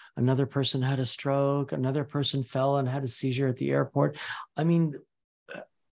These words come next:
uh, you, you don't,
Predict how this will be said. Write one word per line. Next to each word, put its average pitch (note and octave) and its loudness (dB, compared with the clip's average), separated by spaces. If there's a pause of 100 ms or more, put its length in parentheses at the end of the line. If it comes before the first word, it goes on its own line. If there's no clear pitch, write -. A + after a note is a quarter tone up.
(100)
uh, - -2 (1080)
you, F3 4 (120)
you E3+ 4 (140)
don't, F#3+ 2